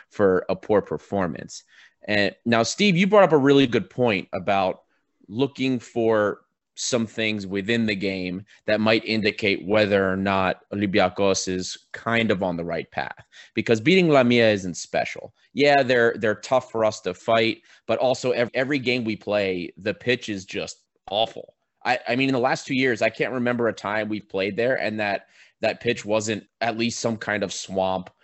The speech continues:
or at least one of the most terrible looking fields I've ever seen in my life. But there were some encouraging things for me in this game. First and foremost,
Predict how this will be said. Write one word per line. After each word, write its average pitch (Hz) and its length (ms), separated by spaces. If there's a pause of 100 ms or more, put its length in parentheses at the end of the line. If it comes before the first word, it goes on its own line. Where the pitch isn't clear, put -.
(160)
or 107 160
at 107 100
least 113 340
one 110 160
of 104 60
the 104 60
most 104 260 (400)
terrible 110 560
looking 104 300
fields 101 360
I've 92 120
ever 98 220
seen 95 320
in 92 40
my 87 120
life. 95 340 (560)
But 117 320
there 156 120
were 170 80
some 185 180
encouraging 151 600
things 110 300
for 101 120
me 90 180
in 78 120
this 76 140
game. - 320 (480)
First 131 260
and 131 100
foremost, 113 540